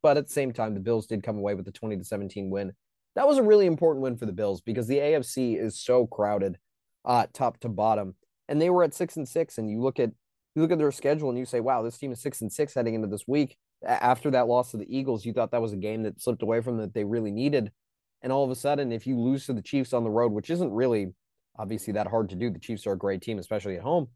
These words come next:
They're at six and seven, and they'd pretty much be kinda out of the race with how many teams are kinda jam-packed in that, at least going into the week, we're jam-packed in that seven to f-, seven and five to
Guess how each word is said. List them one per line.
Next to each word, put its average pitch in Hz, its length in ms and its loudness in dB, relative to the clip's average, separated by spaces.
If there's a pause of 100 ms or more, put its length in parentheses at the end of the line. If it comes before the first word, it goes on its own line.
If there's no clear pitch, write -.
(360)
They're 185 160 6
at 190 100 0
six 208 180 2
and 214 140 -2
seven, 180 300 4
and 107 120 -6
they'd 143 280 -4
pretty 196 180 -2
much 196 300 -4
be 139 200 -2
kinda 143 360 -2
out 131 160 4
of 156 40 2
the 123 80 0
race 110 320 -4
with 107 140 -4
how 113 100 -4
many 120 200 -4
teams 117 340 -6
are 98 240 -2 (380)
kinda 127 180 0
jam-packed 113 640 -2
in 117 80 -2
that, 104 220 -6 (880)
at 135 180 0
least 139 220 -2
going 110 180 0
into 120 140 -2
the 104 60 -2
week, 98 180 -4
we're 104 80 -4
jam-packed 110 480 -4
in 107 60 -6
that 104 180 -6
seven 117 300 -2
to 104 180 -6
f-, - 140 -2
seven 127 280 2
and 110 140 -4
five 110 380 0
to 104 340 -4